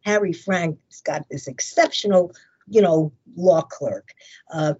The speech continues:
and by the way, we were called law secretaries in those days, notwithstanding that I was the only woman, but law secretaries. And as years went by and I,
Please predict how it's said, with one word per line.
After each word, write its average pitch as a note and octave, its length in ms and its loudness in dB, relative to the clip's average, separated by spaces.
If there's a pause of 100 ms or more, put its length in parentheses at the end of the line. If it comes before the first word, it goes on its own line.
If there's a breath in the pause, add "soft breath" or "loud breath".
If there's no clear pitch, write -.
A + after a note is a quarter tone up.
(160 loud breath)
and F#3+ 160 0
by A#3 160 2
the A#3+ 120 0
way, F#3 180 6
we E3 100 -4
were E3 140 -2
called G3+ 460 -4
law G3 260 -2
secretaries A#2+ 880 -6 (120)
in C#3+ 160 0
those C3 340 -4
days, A2 560 -4 (260 loud breath)
notwithstanding G3 840 2
that E3 120 0
I F#3 140 -2
was F#3+ 160 0
the F3 160 -2
only F3 300 -2 (120)
woman, C#4 460 2 (320 soft breath)
but F#3 240 0 (200)
law F#3+ 260 2
secretaries. C3 1000 -10 (540 soft breath)
And F3+ 200 -2
as F3 280 -4
years C#4 400 0
went E3+ 300 -4
by F3 240 -2
and D#3 320 -2
I, D3 240 -2